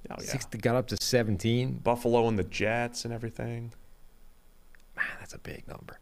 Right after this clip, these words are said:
Speaker 1: We saw a bunch of these last year.
Speaker 2: There were a lot of big
Speaker 1: Buffalo
Speaker 2: like, I
Speaker 1: against
Speaker 2: know we had a lot
Speaker 1: Houston.
Speaker 2: of fourteen plus points. It's up to eighteen now.
Speaker 1: Oh, eighteen? Well, that's gonna change my pick.
Speaker 2: Yeah?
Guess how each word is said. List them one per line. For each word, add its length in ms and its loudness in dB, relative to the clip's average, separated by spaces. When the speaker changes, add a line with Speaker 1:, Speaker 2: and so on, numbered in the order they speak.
Speaker 1:
We 100 0
saw 160 2
a 20 0
bunch 380 -4
of 60 -4
these 180 -2
last 300 -8
year. 200 -8
Speaker 2:
There 100 8
were 80 12
a 40 10
lot 200 8
of 120 4
big 120 6
Speaker 1:
Buffalo 300 8
Speaker 2:
like, 80 10
I 20 8
Speaker 1:
against 160 6
Speaker 2:
know 80 10
we 100 10
had 80 8
a 40 8
lot 160 10
Speaker 1:
Houston. 40 6
Speaker 2:
of 80 2
fourteen 500 6
plus 240 2
points. 340 -4
It's 100 0
up 100 4
to 180 2
eighteen 440 4
now. 180 -6
Speaker 1:
Oh, 200 -4
eighteen? 520 -2
Well, 120 -2
that's 180 0
gonna 160 -4
change 260 -8
my 100 -10
pick. 260 -4
Speaker 2:
Yeah? 260 2